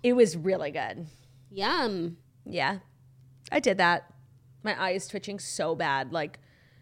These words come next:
Speaker 1: uh,
Speaker 2: Just keep it closed.
Speaker 1: I need to get an eye patch, honestly.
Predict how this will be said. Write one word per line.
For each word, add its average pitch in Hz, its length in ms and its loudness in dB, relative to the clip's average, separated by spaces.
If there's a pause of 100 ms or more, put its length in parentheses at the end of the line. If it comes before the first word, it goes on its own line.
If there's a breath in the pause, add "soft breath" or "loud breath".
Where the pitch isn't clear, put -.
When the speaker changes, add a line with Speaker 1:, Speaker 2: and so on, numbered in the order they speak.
(1400 soft breath)
Speaker 1:
uh, 190 60 -4 (1160 loud breath)
Speaker 2:
Just - 200 -8
keep 320 160 2
it 320 80 -8
closed. 277 440 -2 (680)
Speaker 1:
I 214 60 0
need 247 120 2
to - 40 6
get 554 140 4
an 240 60 0
eye 160 160 2
patch, 160 320 2
honestly. 165 560 -2